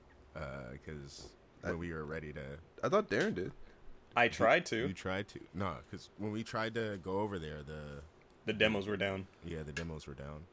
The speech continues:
Speaker 1: So.
Speaker 2: Oh, no, I remember that, but I thought you had, you had went
Speaker 3: No.
Speaker 2: over there, uh, day one,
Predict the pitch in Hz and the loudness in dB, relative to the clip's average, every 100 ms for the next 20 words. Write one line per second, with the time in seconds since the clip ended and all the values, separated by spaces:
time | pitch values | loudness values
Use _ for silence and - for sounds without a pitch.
0 | - - 80 80 95 92 92 101 117 165 | -20 -16 -10 -8 -4 -2 2 4 6 6
1 | 117 90 117 127 110 120 139 139 135 127 | 4 6 6 6 4 2 6 6 6 4
2 | 135 120 110 - 104 107 123 107 110 113 | 6 6 4 -2 -2 4 6 6 4 4
3 | 107 107 107 104 104 101 98 101 101 107 | 4 4 6 6 6 6 4 2 -2 -4
4 | 98 98 92 90 82 78 76 98 104 104 | 0 4 4 4 2 -2 2 6 6 6
5 | 101 95 92 92 92 101 - 220 247 | 4 2 0 -2 -2 -4 -4 -2 -2